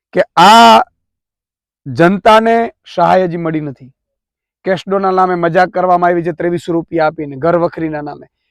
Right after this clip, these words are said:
કેટલાય લોકો ઘરવખરી છોડીને વયા ગયા, ઘરો-, ઘરોમાં પાણી ભર્યા છે. આજે કિલોમીટરો સુધી, લગભગ હજા-, હજારથી પણ વધારે એકરમાં પાણી ભરેલું છે. સરકાર કોને કહેવાય? આજે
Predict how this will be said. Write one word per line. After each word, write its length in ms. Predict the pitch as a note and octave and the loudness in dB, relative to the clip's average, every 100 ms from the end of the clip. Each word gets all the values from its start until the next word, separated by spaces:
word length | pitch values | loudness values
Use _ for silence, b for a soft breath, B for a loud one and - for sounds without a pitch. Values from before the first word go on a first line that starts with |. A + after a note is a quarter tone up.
| _ | _
કેટલાય 440 | - G3+ G#3 G#3 G3+ | 0 0 2 2 2
લોકો 260 | G3 G3 | 0 -4
ઘરવખરી 460 | F3 F#3 F#3 F3 F#3 F3+ | -2 -2 -4 -6 -8 -8
છોડીને 320 | D#3 F3+ F#3 E3+ | -8 -6 -4 -2
વયા 140 | F3 | -2
ગયા, 140 | E3+ C#3+ | -2 -2
ઘરો-, 300 | F3+ G3 F3+ | 0 0 -2
ઘરોમાં 360 | F3 G#3+ A3+ | 0 2 2
પાણી 180 | G#3 F#3 | 0 0
ભર્યા 220 | D#3 C#3+ | -2 -4
છે. 160 | C3 _ _ _ _ _ _ _ | -8 _ _ _ _ _ _ _
આજે 160 | F3+ G3 | -6 -6
કિલોમીટરો 720 | - C4 D#4+ D#4 C#4+ - A#3+ | -4 0 2 2 2 -2 -2
સુધી, 260 | F3 F#3 D#3 | -2 -4 -4
લગભગ 380 | E3+ E3+ G#3+ - - | -4 -4 -6 -8 -6
હજા-, 380 | C#3 C#3+ G#3+ A3 - - D3+ | -2 4 4 4 0 -4 -2
હજારથી 840 | D3 F3 A#3 A#3+ A#3 - _ _ A3+ | 2 4 6 6 4 -2 _ _ -6
પણ 200 | G#3 A3 | -2 0
વધારે 420 | G3 G3+ A3 G3+ | 4 4 4 4
એકરમાં 380 | G3 G#3+ G3 F3+ | 2 0 0 -2
પાણી 220 | F3 F3 | -4 -6
ભરેલું 300 | D3+ C#3 A2+ | -8 -10 -16
છે. 140 | _ _ _ _ _ _ _ _ _ _ _ _ _ _ _ _ | _ _ _ _ _ _ _ _ _ _ _ _ _ _ _ _
સરકાર 440 | _ D#3 D#3+ F#3+ G3 | _ -4 0 2 2
કોને 240 | F3+ F#3 | 0 -2
કહેવાય? 260 | C#3 B2 - _ _ _ _ _ | -4 -6 -10 _ _ _ _ _
આજે 360 | D#3 D3+ E3+ E3 | -4 0 0 0